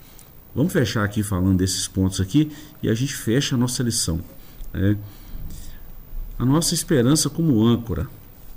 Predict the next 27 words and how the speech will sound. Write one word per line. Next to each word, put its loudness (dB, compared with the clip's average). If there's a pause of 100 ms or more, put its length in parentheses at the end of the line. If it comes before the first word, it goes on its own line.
(220)
a -2
nossa 2
esperança 0
é 0
a 0
melhor -2 (320)
e -12
nós 2
precisamos 0
manter 2
firme. -4 (680)
Qual -4
a 0
razão 2
disso -2
tudo, 2
hein, 6
irmã 4
Sandra? -6
Por -6
que -4
que -8
nós -2
temos -4
que -16
fazer 0
isso? -4